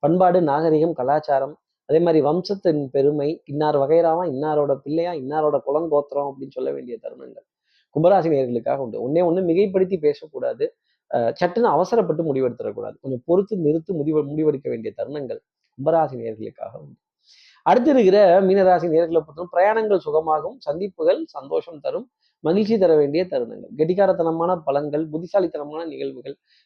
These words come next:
வித்தை, வாகனம், சுபங்கள், சூழ், வியாபாரம், ஃபுட்டு, டிராவல், அகாமடேஷன் பெரிய அளவுக்கு கை கொடுக்கும். அதே மாதிரி எந்த ராஜா எந்த பட்டணம் போனா என்ன, நரி இடம் போனா என்ன, வளம் போனா என்ன, என் மேல உழுவாம போச்சுன்னா எனக்கு சந்தோஷம்,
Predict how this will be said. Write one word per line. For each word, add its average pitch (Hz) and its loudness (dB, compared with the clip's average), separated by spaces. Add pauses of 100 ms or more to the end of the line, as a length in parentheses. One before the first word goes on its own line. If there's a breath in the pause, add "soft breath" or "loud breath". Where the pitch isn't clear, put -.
(100)
வித்தை, 160 2
வாகனம், 160 2
சுபங்கள், 160 0
சூழ், 175 0
வியாபாரம், 156 2
ஃபுட்டு, 165 -4
டிராவல், 160 0
அகாமடேஷன் 160 -4
பெரிய 208 0
அளவுக்கு 170 0
கை - -4
கொடுக்கும். - -20 (360 soft breath)
அதே 156 2
மாதிரி 190 4
எந்த 170 4
ராஜா 185 6
எந்த 170 2
பட்டணம் 170 -4
போனா 160 0
என்ன, 156 -4
நரி 156 2
இடம் 180 2
போனா 170 0
என்ன, 160 0
வளம் 131 -2
போனா 156 -6
என்ன, 156 -8
என் 131 -10
மேல 170 2
உழுவாம 170 2
போச்சுன்னா 151 -6
எனக்கு 139 -16
சந்தோஷம், 143 -16